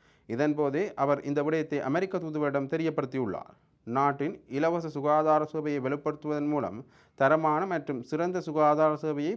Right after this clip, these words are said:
பொதுமக்களுக்கு தொடர்ச்சியாக வழங்க அரசாங்கம் நடவடிக்கைகளை மேற்கொண்டுள்ளது. அத்துடன், சுகாதார சேவையுடன் ஆயுர்வேத வைத்திய முறையை ஒன்றிணைத்து சுற்றுலா கைத்தொழிலை மேம்படுத்தும் நோக்கில் விசேட செயற்திட்டம் ஒழுமை-, ஒழுங்கமைக்கப்பட்டுள்ளது என்றும்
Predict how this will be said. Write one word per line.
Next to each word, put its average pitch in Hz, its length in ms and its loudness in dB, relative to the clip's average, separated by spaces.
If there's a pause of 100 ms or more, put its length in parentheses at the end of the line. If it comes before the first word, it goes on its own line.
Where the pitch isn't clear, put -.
பொதுமக்களுக்கு 156 600 -4
தொடர்ச்சியாக 165 520 0
வழங்க 151 300 0
அரசாங்கம் 151 440 0
நடவடிக்கைகளை 151 640 -2
மேற்கொண்டுள்ளது. 147 580 -4 (480)
அத்துடன், 143 420 2
சுகாதார 170 580 8
சேவையுடன் 156 460 0 (220)
ஆயுர்வேத 175 500 4
வைத்திய 147 380 0
முறையை 156 280 0 (220)
ஒன்றிணைத்து 147 400 -2 (140)
சுற்றுலா 185 320 -2 (100)
கைத்தொழிலை 156 460 0
மேம்படுத்தும் 156 500 -2
நோக்கில் 147 380 -4
விசேட 180 340 -4
செயற்திட்டம் 160 440 -4 (120)
ஒழுமை-, 156 280 -2 (100)
ஒழுங்கமைக்கப்பட்டுள்ளது 151 840 -2 (120)
என்றும் 110 240 -4